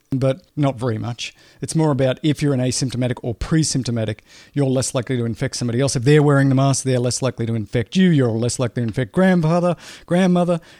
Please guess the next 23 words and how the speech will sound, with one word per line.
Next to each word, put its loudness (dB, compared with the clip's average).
and -2
that's -4
what -2
it's -10
really -2
about. -6
And -4
why 2
this -2
has -6
become -6
so -2
politicized, -4
uh, -6
is -6
a -2
whole 0
nother 0
story, -2
but -2
it 0
is -2
ridiculous. -6